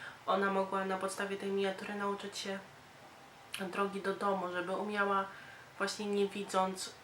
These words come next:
wrócić do domu, żeby umiała rozpoznać tę drogę. Nie wiem, wydaje mi się, że ta książka będzie miała w sobie niesamowite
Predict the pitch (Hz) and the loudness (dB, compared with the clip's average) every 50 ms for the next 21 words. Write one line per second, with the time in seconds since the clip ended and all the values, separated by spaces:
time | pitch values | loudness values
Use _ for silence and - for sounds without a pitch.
0 | - - - 175 185 196 196 196 196 - - 185 175 180 - 185 185 185 190 190 | -16 -12 -10 -8 -4 -2 0 0 0 -2 -4 -8 -8 -6 -6 -4 -2 0 0 0
1 | 185 180 180 175 175 175 185 185 185 190 196 196 196 190 190 185 185 - - - | 0 0 -2 -2 -2 0 0 0 0 0 2 2 4 4 2 2 -2 -4 -4 -4
2 | 202 190 185 180 175 - - 175 170 170 165 170 175 170 170 175 175 170 - - | -2 -2 0 -2 -2 -2 -2 -2 -2 -2 0 0 -2 0 0 0 -2 -2 -2 -8
3 | - - - - - - - - - - - - - - - - - - - - | -10 -10 -10 -10 -10 -10 -10 -12 -14 -14 -16 -16 -16 -18 -18 -18 -18 -18 -18 -18
4 | - - - - - - - - - 254 240 233 233 226 240 220 226 233 233 226 | -18 -18 -20 -18 -16 -12 -4 0 2 4 6 6 4 4 4 4 6 6 6 6
5 | 226 226 214 202 - 208 202 - 226 214 214 - 214 208 202 202 208 202 196 196 | 4 2 2 2 0 -2 -2 0 0 -2 0 0 0 0 0 2 2 4 4 4
6 | 190 190 - 208 190 202 202 202 202 202 202 202 - 208 196 190 190 190 196 190 | 2 2 0 -2 2 2 2 4 4 2 0 2 2 2 2 2 2 0 -2 -2
7 | - 196 190 185 185 | 0 2 4 4 2